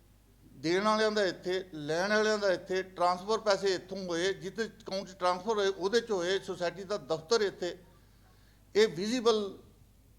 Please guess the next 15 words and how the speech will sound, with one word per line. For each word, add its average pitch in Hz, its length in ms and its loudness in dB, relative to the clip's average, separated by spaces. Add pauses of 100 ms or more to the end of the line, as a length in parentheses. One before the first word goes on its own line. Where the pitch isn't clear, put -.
(1080)
ਅ, 147 600 0
ਫਰਾਡ 156 320 4
ਹੈ, 160 340 -2 (1000)
ਕਿਉਂਕਿ 156 260 -4
ਜ਼ਮੀਨ 175 320 -8
ਲਈ 185 280 0
ਕੋਈ 190 220 0
ਨਹੀਂ, 185 200 -10 (680)
ਪੈਂਤੀ 175 280 -6
ਕਰੋੜ 185 200 2
ਰੁਪਈਆ 170 320 -2
ਪਤਾ 202 220 -4
ਨਹੀਂ 196 140 -8
ਕਿੱਧਰ 196 220 -2
ਗਿਆ, 170 300 -2